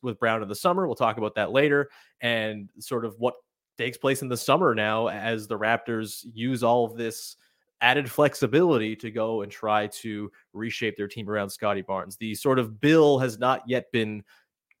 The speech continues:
printed off as far as the Pascal Siakam trade, although still not my favorite deal in the world as it stands right now. Either way, we'll come back on the other side. We'll get into the Dennis Schroeder thing, which was weird. Came out of nowhere. Dennis Schroeder is a Brooklyn Net,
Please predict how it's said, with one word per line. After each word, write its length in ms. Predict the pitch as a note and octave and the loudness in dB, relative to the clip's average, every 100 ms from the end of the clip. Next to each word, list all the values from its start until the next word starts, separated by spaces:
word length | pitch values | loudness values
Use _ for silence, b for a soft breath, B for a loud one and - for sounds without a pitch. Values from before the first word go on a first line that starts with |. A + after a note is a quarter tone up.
| C#3 | -10
printed 320 | - D3 C3 | -2 0 4
off 360 | A#2 A2 G2 - - | 6 6 4 -4 -12
as 120 | A2 | -10
far 220 | - A2 | -2 -2
as 100 | G#2 | -2
the 80 | G2+ | -6
Pascal 360 | - A2 - G2+ | -4 -4 -4 -6
Siakam 420 | - G2+ G2+ - | -4 -6 -6 -10
trade, 200 | - F#2 | -10 -8
although 200 | G2 F#2 | -8 -10
still 380 | - D3 B2 A2+ B B - | -2 4 4 4 B B -6
not 140 | B2 | -4
my 100 | A#2 | -4
favorite 320 | - G#2+ G#2 | -6 -6 -6
deal 160 | G#2+ G2+ | -8 -8
in 60 | |
the 80 | G2 | -6
world 320 | G2 G2+ G2 G2 | -6 -6 -8 -12
as 120 | G#2+ | -12
it 80 | G2+ | -10
stands 360 | - G2+ G2+ | -10 -10 -12
right 180 | G#2 G#2 | -12 -12
now. 200 | G#2+ G2 G2 | -8 -4 4
Either 180 | C#3+ | 8
way, 60 | C#3+ | 8
we'll 100 | B2 | 8
come 120 | G#3+ | 8
back 200 | G3+ G3 | 8 8
on 60 | F3+ | 6
the 60 | |
other 80 | D#3+ | 4
side. 200 | B2 D#3 | 6 8
We'll 80 | C#3+ | 8
get 80 | F3 | 8
into 100 | B3 | 6
the 80 | E3 | 6
Dennis 220 | G3+ F#3+ | 4 4
Schroeder 260 | - A#3 | 2 2
thing, 180 | D#3+ C3+ | 2 2
which 140 | A2+ C3 | 0 -2
was 120 | F#3+ | 0
weird. 380 | C#4+ D#4 G3 - | 4 6 6 2
Came 140 | C4+ | 0
out 80 | C4+ | 2
of 60 | C4+ | 6
nowhere. 420 | C4+ B3 C#3 F2+ b b b | 8 10 8 4 b b b
Dennis 200 | A3+ G#3 | 4 4
Schroeder 360 | - C4 F#3 | 4 4 6
is 280 | C3+ E3 B2+ - | 6 4 2 -4
a 60 | |
Brooklyn 420 | C#3 F3 F3 E3 | -2 -2 0 -2
Net, 300 | D#3 F3+ C3 | 4 6 4